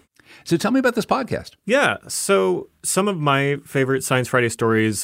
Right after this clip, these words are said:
Speaker 2: are the ones where, like, art intersects with science in some way. Um, I'm a musician, so I'm a little biased here, but, um, we wanted to make a podcast just for those stories, and we're really interested in focusing on artists who use science to kind of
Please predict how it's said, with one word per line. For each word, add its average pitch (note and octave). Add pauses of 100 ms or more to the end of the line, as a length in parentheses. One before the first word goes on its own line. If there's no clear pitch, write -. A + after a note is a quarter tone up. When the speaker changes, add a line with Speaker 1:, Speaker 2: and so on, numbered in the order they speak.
(120)
Speaker 2:
are A2+
the A2
ones C3+
where, B2
like, A2
art C3
intersects A#2
with G#2
science F#2+
in F#2
some F2+
way. G#2 (540)
Um, F#2+
I'm B2
a A#2+
musician, A2
so G#2+
I'm G#2
a G#2
little A2
biased G2+
here, G#2
but, G2+ (340)
um, A#2
we D#3
wanted E3
to F3+
make D3
a C3+
podcast B2
just C3
for C#3
those A2+
stories, D#3+ (100)
and G#2
we're G2+
really G#2
interested G#2
in G#2
focusing A2
on G2 (480)
artists B2+
who A#2
use G#2
science G#2
to -
kind G2+
of F#2+